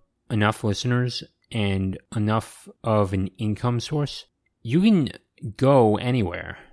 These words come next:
you want to. And that's the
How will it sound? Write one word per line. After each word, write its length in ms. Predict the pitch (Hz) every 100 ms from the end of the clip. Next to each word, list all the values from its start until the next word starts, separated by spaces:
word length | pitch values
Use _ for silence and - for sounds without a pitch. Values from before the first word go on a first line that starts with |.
| -
you 120 | 120
want 300 | 110 113 110
to. 360 | - 95 85 80 - - _ _ _ _ _ _ _ -
And 420 | 107 101 98 -
that's 260 | - 120 -
the 220 | 160 107